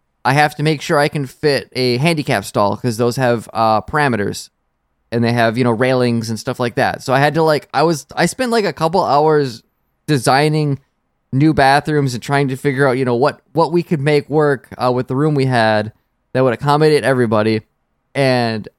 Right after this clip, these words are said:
everybody that was, like, in on this was excited that worked up there, 'cause, like, the wait for the, to use the bathroom sucks. And so we get this done, and we get some contract quotes, and it's gonna cost too much money, and senior leadership doesn't wanna pay for it, so we don't do it.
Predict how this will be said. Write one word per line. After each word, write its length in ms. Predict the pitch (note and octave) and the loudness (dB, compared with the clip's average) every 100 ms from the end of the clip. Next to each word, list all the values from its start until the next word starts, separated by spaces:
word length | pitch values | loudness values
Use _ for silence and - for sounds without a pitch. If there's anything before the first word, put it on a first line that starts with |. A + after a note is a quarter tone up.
| _ _ - | _ _ 0
everybody 400 | D#3+ G3+ A3 G#3 | 2 4 4 4
that 180 | G3 F3+ | 4 2
was, 160 | D#3 | 2
like, 200 | D#3 C#3 | 2 0
in 120 | D3 | 2
on 140 | D#3+ D3 | 2 2
this 160 | C3+ | 0
was 120 | B2+ A#2 | -2 -6
excited 540 | - - B2 A#2 G#2 | -6 0 2 2 2
that 160 | A2+ G#2+ | -2 -2
worked 220 | B2 C#3+ | -4 -4
up 120 | C3 | -2
there, 180 | D3 D3 | 0 0
'cause, 260 | C#3 A#2 | 0 -2
like, 240 | A#2 G#2 - | -2 -6 -6
the 80 | C3 | -2
wait 200 | D3+ - | -2 -2
for 120 | C#3+ | -8
the, 100 | A#2 | -8
to 60 | - | -10
use 140 | C#3 | -10
the 60 | A2 | -2
bathroom 320 | C3 A#2+ A2 | 0 0 -2
sucks. 440 | G2+ B2 E2+ - _ _ _ _ _ | -6 -4 -4 -10 _ _ _ _ _
And 80 | A#2 | -8
so 80 | B2+ | -4
we 80 | C3 | -2
get 140 | E3+ | 0
this 140 | F3+ C#3+ | 0 0
done, 320 | E3 D#3+ D#3 | 2 4 2
and 60 | C#3 | 0
we 60 | |
get 160 | C3+ D3+ | -2 -4
some 100 | C3+ | -6
contract 500 | C#3+ C#3+ C#3 C#3 C3+ | -2 0 0 -2 -2
quotes, 380 | D3+ C#3 C3+ A2 | -2 0 0 -2
and 100 | A#2 | -4
it's 140 | A#2 | -2
gonna 200 | D3+ D3 | -2 -2
cost 380 | D3+ C#3+ C#3 - | 2 2 0 0
too 120 | F#3+ | 0
much 240 | E3 D#3+ | 2 2
money, 420 | D3 D3 D3+ D3+ - | 2 4 4 2 2
and 300 | C3 B2+ A#2 | 2 0 0
senior 240 | D3 C#3+ | 0 2
leadership 380 | C#3 C#3+ C3+ B2 | 2 2 0 0
doesn't 220 | C#3 D3 | 0 0
wanna 160 | C3+ A#2 | 0 0
pay 200 | B2+ B2+ | -2 -2
for 320 | - B2 B2 | 0 0 0
it, 200 | A#2 - | -2 -6
so 340 | - B2+ B2+ | -2 0 2
we 120 | C3+ | 2
don't 240 | C3+ C3 A#2+ | 2 0 0
do 140 | B2 | -4
it. 240 | G#2 A2 | -2 -2